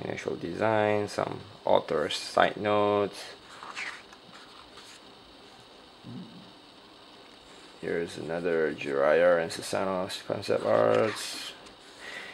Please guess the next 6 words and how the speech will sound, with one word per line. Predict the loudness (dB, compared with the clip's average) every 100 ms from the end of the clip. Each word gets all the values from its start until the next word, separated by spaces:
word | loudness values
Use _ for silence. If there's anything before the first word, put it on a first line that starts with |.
| -16 2
Chie | 6 10 12 12 12 12 12 8
Satonaka, | 2 10 10 12 12 12 12 12 12 12 12 8 6 0 -6 -10 -14 -20 -20 -20 -20 -20 -16 -16 -18 -20 -20 -20 -20 -20 -20 -20 -20 -20 -20 -20 -20 -20 -20 -10 -10 -8
the | -8
high | 4 8 8
flying | 8 6 6
kicker. | 0 -4 -2 -2